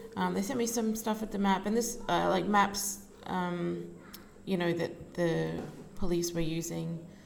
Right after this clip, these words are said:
to try and find this person. And I ended up doing another,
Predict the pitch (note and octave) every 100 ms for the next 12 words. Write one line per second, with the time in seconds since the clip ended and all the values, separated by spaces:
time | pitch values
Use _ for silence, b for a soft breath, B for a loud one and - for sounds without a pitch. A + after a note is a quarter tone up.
0 | B B B B B B B B B B
1 | - C4 A#3 G#3+ G3+ G3+ G3 G3 G3 -
2 | F#3+ F3 E3+ - - - G3 B B B
3 | B B B B B - - - - -
4 | - - - - G3+ G#3 B3+ G#3 - G3
5 | F3+ F3 - F#3 F3 - -